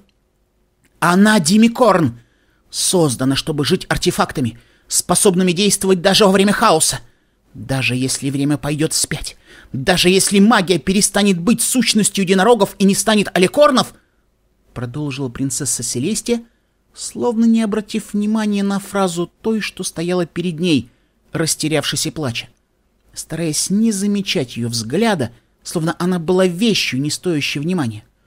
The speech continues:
"Это была крайняя мера, которую они выбрали сами. Сделали себя зависящими от предметов,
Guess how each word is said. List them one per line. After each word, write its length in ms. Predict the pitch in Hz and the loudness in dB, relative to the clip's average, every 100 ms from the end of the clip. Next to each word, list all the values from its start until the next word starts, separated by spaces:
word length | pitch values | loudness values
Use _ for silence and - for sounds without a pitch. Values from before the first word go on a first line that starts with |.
| _ _ _ _ _ _ | _ _ _ _ _ _
"Это 240 | 170 - 156 | -6 -4 0
была 220 | 175 185 | 2 2
крайняя 460 | - 220 165 170 | 0 2 2 4
мера, 280 | 185 208 147 | 4 2 0
которую 380 | - - 175 180 | -4 -4 0 0
они 220 | - 190 185 | 2 2 4
выбрали 320 | 220 196 214 | 2 2 2
сами. 360 | - 202 139 - _ _ _ _ _ - | 2 0 -2 -8 _ _ _ _ _ -6
Сделали 520 | 151 156 233 208 214 | -4 0 2 2 2
себя 400 | 208 233 208 214 | 2 0 2 2
зависящими 720 | 170 208 240 190 - 160 165 | 2 2 2 2 0 0 -2
от 180 | - - | -2 -2
предметов, 540 | - 190 247 233 - | 0 4 2 2 -8